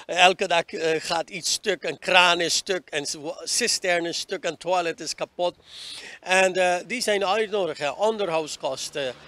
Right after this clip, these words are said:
ehm, reparatiekosten. Je moet, eh, een kwast, een verf geven om het een beetje, eh, mooi te onderhouden, want kinderen wonen daar. Het is niet een ding, het is niet een dier, het is een kind. En je moet het aantrekkelijk maken.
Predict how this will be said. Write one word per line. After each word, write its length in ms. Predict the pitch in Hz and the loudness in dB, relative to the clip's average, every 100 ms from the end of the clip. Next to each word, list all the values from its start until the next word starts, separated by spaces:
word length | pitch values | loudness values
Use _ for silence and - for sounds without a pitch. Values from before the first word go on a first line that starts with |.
| - - | -18 -4
ehm, 380 | 147 156 143 | 0 0 0
reparatiekosten. 1300 | 156 190 185 175 175 175 - 170 139 127 - 147 135 - - - | -2 -2 -2 0 0 0 -4 -8 -10 -8 -8 -10 -12 -14 -20 -14
Je 120 | - 269 | -6 -2
moet, 220 | 208 - | -2 -2
eh, 160 | 160 | -4
een 100 | 151 | -6
kwast, 340 | - 185 151 156 | -4 -4 -4 -6
een 240 | 151 147 143 | -6 -6 -6
verf 520 | - 175 151 151 - | -2 -2 -2 -8 -16
geven 540 | - 170 151 139 139 135 | -10 -8 -8 -6 -6 -6
om 100 | 131 | -8
het 140 | 135 | -10
een 60 | 139 | -10
beetje, 400 | 135 - 143 127 _ - _ | -8 -8 -8 -10 _ -20 _
eh, 120 | 135 | -8
mooi 340 | 143 160 165 156 | -2 0 0 -2
te 140 | 156 | -8
onderhouden, 520 | 135 135 135 135 135 | -6 -6 -4 -4 -4
want 180 | 135 131 | -6 -10
kinderen 380 | - 233 190 156 | -2 0 0 -2
wonen 300 | 143 127 117 | -4 -6 -6
daar. 80 | 113 | -6
Het 100 | 117 | -8
is 60 | 185 | -8
niet 140 | 196 | -6
een 180 | 175 120 | -6 -2
ding, 240 | 156 180 | -2 -2
het 100 | 190 - | -8 -14
is 140 | 143 135 | -14 -10
niet 180 | 180 | -10
een 140 | 165 143 | -10 -10
dier, 260 | 151 170 | -10 -8
het 100 | 165 | -6
is 60 | 143 | -4
een 160 | 156 - | -6 -6
kind. 480 | - - 131 - - - - | -6 -4 -6 -10 -20 -20 -8
En 100 | 170 | -2
je 60 | 180 | -2
moet 160 | 180 | -2
het 100 | 165 | -4
aantrekkelijk 680 | 175 180 - 302 214 160 131 | -4 -6 -6 -4 -4 -4 -10
maken. 460 | 131 107 90 95 | -8 -10 -12 -16